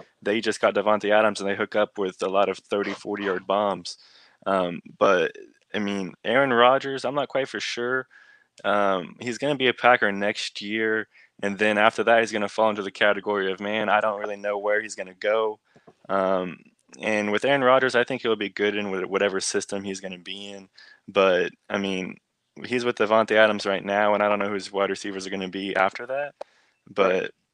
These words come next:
Speaker 1: I'd be looking to sell Aaron Rodgers just 'cause I think that you could get a very good haul for him, um, just because he did win a lot of people a lot of money this year. Um,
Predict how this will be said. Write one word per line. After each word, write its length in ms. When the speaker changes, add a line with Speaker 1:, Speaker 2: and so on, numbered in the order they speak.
Speaker 1:
I'd 180
be 80
looking 220
to 80
sell 300
Aaron 200
Rodgers 300
just 160
'cause 80
I 80
think 160
that 80
you 100
could 200
get 180
a 60
very 320
good 200
haul 320
for 300
him, 160
um, 240
just 180
because 520
he 200
did 280
win 180
a 60
lot 180
of 80
people 260
a 80
lot 200
of 80
money 260
this 280
year. 280
Um, 400